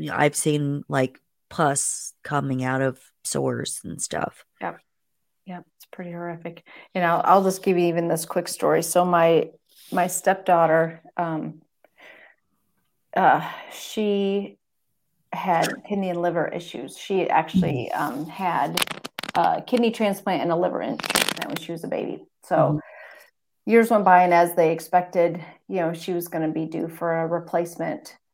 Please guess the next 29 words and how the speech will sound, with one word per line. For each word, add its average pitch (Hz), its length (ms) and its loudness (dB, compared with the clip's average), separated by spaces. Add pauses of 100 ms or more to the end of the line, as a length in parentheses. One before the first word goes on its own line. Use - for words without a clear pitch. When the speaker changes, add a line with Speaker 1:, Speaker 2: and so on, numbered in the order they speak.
Speaker 1:
Mm-hmm. 143 140 0
Speaker 2:
And 151 420 0 (680)
there 196 180 0
was 180 180 0
a 170 60 -2
few 196 200 -4
years 175 320 2
there, 165 220 2
there - 540 -4 (120)
we 175 120 -4
were 170 100 0
dealing 170 340 -4
with 160 280 -6
ascites. 185 640 2
She 185 100 -4
had 180 100 0
extreme 180 400 -6
ascites. 170 640 0
No 185 240 2
one 185 160 2
knew 180 120 0
what 180 160 -2
to 175 80 -10
do 170 160 -2
with 170 180 -4
it. 170 180 -2
She - 140 -10
had 175 140 -2
to, 175 220 -4